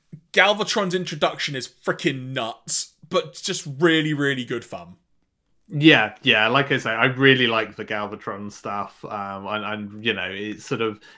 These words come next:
Speaker 2: it, it feels quite brave almost for a kid's cartoon to be like, "No, we're just gonna have, like, this mentally unhinged character be," you know, 'cause, I mean, Megatron was, you know, maniacal and all of that other good stuff, but, like, there was always a logic to him, and it was always,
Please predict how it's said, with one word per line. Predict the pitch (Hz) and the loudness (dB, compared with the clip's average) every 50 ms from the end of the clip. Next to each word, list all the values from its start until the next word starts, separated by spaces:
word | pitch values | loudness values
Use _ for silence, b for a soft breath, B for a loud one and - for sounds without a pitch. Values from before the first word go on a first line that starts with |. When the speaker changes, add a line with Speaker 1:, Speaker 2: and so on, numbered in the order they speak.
| B B _ _ | B B _ _
Speaker 2:
it, | - - - - - - - - - - - 180 214 | -18 -18 -14 -12 -12 -12 -12 -12 -14 -10 -4 -4 -4
it | 220 208 | -2 2
feels | 294 285 233 202 | 2 2 2 2
quite | - - 208 165 143 131 127 135 | 0 4 6 6 6 6 2 0
brave | 143 127 123 127 117 123 | 0 2 2 2 0 0
almost | 127 123 123 120 113 - | 0 0 0 -2 -2 -2
for | - 120 | -6 -6
a | |
kid's | - - 127 113 - | -4 -4 -4 -4 -4
cartoon | - - 127 117 113 113 - 135 117 110 113 110 | -6 -4 -2 -2 -2 -2 -2 -4 -4 -4 -6 -8
to | - 120 | -10 -4
be | - 123 117 | -4 -2 0
like, | 113 113 113 120 | 0 -2 -2 2
"No, | 131 147 151 143 | 4 4 4 4
we're | 135 127 | 0 -4
just | 123 127 123 - - | -4 -4 -8 -6 -6
gonna | 131 120 117 | -4 -4 -2
have, | 104 120 120 120 113 107 | -2 0 0 -2 -2 -4
like, | 107 104 104 107 104 | -8 -8 -8 -8 -8
this | 107 107 104 - - | -8 -10 -12 -12 -16
mentally | - 113 110 117 117 113 - 117 113 107 | -12 -8 -8 -8 -8 -6 -6 -6 -4 -4
unhinged | 110 113 110 113 120 113 113 110 107 104 - | -4 -6 -6 -6 -6 -6 -6 -8 -10 -12 -10
character | - - 110 107 104 101 110 - - 117 104 101 101 B 135 151 151 147 135 B 123 117 | -6 -4 -4 -2 -4 -4 -6 -4 -2 -2 -2 -2 -6 B -14 -14 -12 -12 -12 B -14 -2
be," | - 120 110 | 0 0 0
you | 110 110 113 110 | 0 0 -2 -2
know, | 101 92 95 107 | -2 -2 -6 -6
'cause, | - - 165 156 | 2 2 2 4
I | 170 170 175 | 6 4 6
mean, | 190 190 185 185 175 180 175 | 6 4 2 2 0 2 2
Megatron | 196 185 - - - - 175 147 139 131 | 2 4 4 0 0 2 2 2 2 0
was, | 131 127 120 131 | 0 -2 0 -2
you | 131 | -2
know, | 117 101 98 101 | -2 -2 -6 -6
maniacal | 113 117 120 120 120 123 120 113 - - 113 110 | -6 -2 0 2 2 2 0 -2 -4 -6 -6 -4
and | 110 110 | -4 -4
all | 104 113 117 113 110 | -4 -4 -2 -2 -4
of | 104 98 | -4 -4
that | 110 104 98 | -4 -4 -2
other | 107 117 110 120 | -4 -4 -4 -6
good | 101 - 104 101 - | -6 -6 -8 -8 -10
stuff, | - - 104 95 92 - _ - | -12 -10 -10 -10 -10 -12 _ -8
but, | 117 107 | -6 -2
like, | 110 117 117 113 B B B B B | -2 -2 -2 -2 B B B B B
there | - 143 | 4 6
was | 151 151 143 | 6 6 6
always | 170 170 160 139 | 6 4 6 4
a | 143 123 | 4 0
logic | 117 123 127 127 117 - 127 120 120 113 _ _ - | 2 0 0 0 0 -4 -4 -4 -4 -6 _ _ -10
to | - 127 113 | -8 -6 -6
him, | 104 117 113 110 107 107 104 104 101 - | -6 -6 -8 -8 -8 -10 -10 -12 -10 -10
and | 107 107 104 104 | -10 -8 -8 -8
it | 107 110 110 | -6 -8 -6
was | 107 110 107 120 | -6 -8 -6 -6
always, | 113 110 110 107 104 104 101 104 - | -4 -2 -2 -2 -2 -6 -8 -10 -14